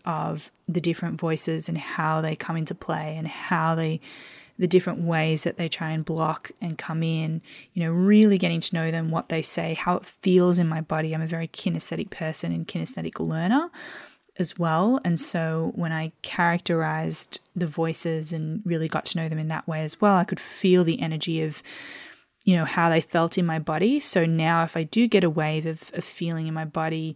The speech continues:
like last night, I was like, "Oh, that's my, that's my anxiety, that's my fear voice. I know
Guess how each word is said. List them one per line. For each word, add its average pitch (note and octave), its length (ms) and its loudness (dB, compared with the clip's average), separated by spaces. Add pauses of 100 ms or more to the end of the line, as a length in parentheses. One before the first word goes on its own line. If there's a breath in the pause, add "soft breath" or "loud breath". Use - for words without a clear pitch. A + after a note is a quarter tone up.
(320 loud breath)
like D#3+ 200 -6
last D#3+ 320 0
night, G3+ 440 6
I E3+ 100 0
was E3 160 -4
like, E3 280 -8
"Oh, G3 360 2
that's D#3+ 280 -2
my, E3+ 120 -4 (240)
that's D#3+ 240 -4
my D#3+ 120 -4
anxiety, D#3+ 400 -6
that's E3 180 -8
my D#3 80 -6
fear E3 260 -6
voice. - 340 -8
I E3 60 -8
know D#3+ 540 -2